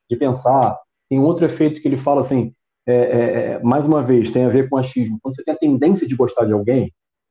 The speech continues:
né, a gente tem a tendência de ver valor em tudo que aquela pessoa gosta e aquela pessoa fala. Se alguém traz a mesma informação pra você que uma pessoa que você não tem tanto apreço, afinidade, você já trata de uma forma diferente.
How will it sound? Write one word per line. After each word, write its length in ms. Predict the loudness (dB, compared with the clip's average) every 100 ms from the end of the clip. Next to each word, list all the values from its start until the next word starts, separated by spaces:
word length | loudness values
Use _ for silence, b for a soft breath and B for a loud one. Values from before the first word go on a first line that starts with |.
| _ -6
né, 100 | -4
a 60 |
gente 260 | -2 -4 -2
tem 120 | -4
a 60 | -2
tendência 800 | -2 0 2 0 2 2 0 -2 _
de 440 | -4 0 0 0 -8 -2
ver 180 | 0 2
valor 300 | 4 4 2
em 80 |
tudo 140 | 0 0
que 80 | 2
aquela 180 | 2
pessoa 380 | 0 -2 0 0
gosta 320 | 2 0 -2
e 20 | -4
aquela 160 | -4
pessoa 280 | -4 -2 -2 0
fala. 280 | 0 0 -6 _ _ _ _ _ -20
Se 160 | -2 0
alguém 540 | 2 4 4 2 -2 -18 _
traz 280 | 0 2 2
a 40 | 2
mesma 280 | 2 2
informação 400 | 2 2 0 -2
pra 100 | -2
você 360 | 0 -2 -2 -2
que 60 | -2
uma 100 | -2
pessoa 320 | 0 0 -2
que 60 |
você 80 | 0
não 160 | 0 0
tem 180 | -2 -6
tanto 200 | -6 -4
apreço, 520 | -4 0 0 0 -4
afinidade, 640 | -4 -2 0 2 2 -2 -10 _ _ _
você 220 | -4 -2
já 140 | -2 0
trata 280 | -2 0
de 80 | 0
uma 120 | 0
forma 300 | 0 0 0
diferente. 640 | 0 -2 -2 0 -2 -6